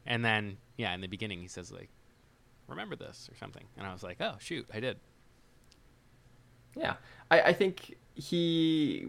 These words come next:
Speaker 2: will probably, if he does end up winning, he'll, he'll probably have a killer speech, like you're saying. He, he, he's like a, he's the guy that he knows what to say.
Speaker 1: Yeah, he
Speaker 2: Um,
Speaker 1: does.
Speaker 2: I think, again, he will win.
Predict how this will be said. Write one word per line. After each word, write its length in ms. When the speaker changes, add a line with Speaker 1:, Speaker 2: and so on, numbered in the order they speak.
Speaker 2:
will 160
probably, 580
if 120
he 160
does 260
end 140
up 100
winning, 240
he'll, 420
he'll 140
probably 240
have 100
a 60
killer 240
speech, 400
like 160
you're 60
saying. 220
He, 180
he, 180
he's 180
like 200
a, 100
he's 320
the 100
guy 200
that 80
he 100
knows 160
what 120
to 60
say. 220
Speaker 1:
Yeah, 160
he 60
Speaker 2:
Um, 160
Speaker 1:
does. 320
Speaker 2:
I 100
think, 280
again, 220
he 140
will 260
win. 480